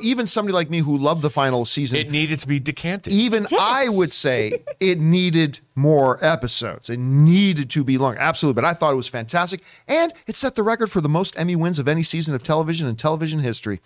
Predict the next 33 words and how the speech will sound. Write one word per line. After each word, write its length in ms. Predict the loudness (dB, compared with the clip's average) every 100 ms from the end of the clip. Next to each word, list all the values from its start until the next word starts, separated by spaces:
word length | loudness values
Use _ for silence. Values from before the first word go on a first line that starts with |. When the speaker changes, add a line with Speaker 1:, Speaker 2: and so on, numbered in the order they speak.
| -18 -20 -12 -2
Speaker 1:
Good 220 | 0 0
for 160 | 0 0
them. 240 | 2 0
But 160 | 0 0
that 260 | 0 0 0
being 200 | -2 0
said, 380 | 0 0 -2 -10 -20 _ _ _ _ _ _
House 360 | -4 0 2 0
of 60 | 0
the 80 |
Dragon's 420 | 0 2 2 0 -4
coming 240 | -4 -4
out. 180 | -6 -2
Now, 120 | 0
look, 360 | 2 0 -4 -16 _ _ _ _ _ _ _ -6
Game 220 | 0 0
of 80 | 0
Thrones, 300 | 0 2 0 0
obviously 520 | 0 0 0 0 -4 -8
the 300 | -4 2 4
most 260 | 4 2 0
celebrated 480 | 2 2 2 2
television 400 | 2 0 0 -4
show 260 | -4 -2 -2
in 60 | -4
history. 480 | -6 -8 -8 -14 -20 -20 -8
It 100 | -2
wa-, 180 | 0 0
is 200 | 0 0
won 180 | 2 2
more 300 | 4 4 2
Emmys 380 | 2 0 0 0
than, 240 | -2 -4